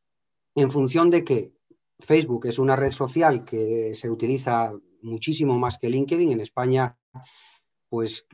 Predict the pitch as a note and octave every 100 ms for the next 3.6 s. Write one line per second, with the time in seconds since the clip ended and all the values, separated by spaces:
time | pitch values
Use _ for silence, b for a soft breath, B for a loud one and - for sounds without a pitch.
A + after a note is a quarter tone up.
0 | - - B2 B2+ B2+ D#3 D#3+ C#3 C3 B2
1 | A#2 D#3 C#3 B2+ A#2+ A2+ B2+ C3 C3+ C#3+
2 | C3+ B2+ B2+ A#2 D#3 D3+ G#2+ - _ -
3 | B2+ C#3 D#3 D3+ E3+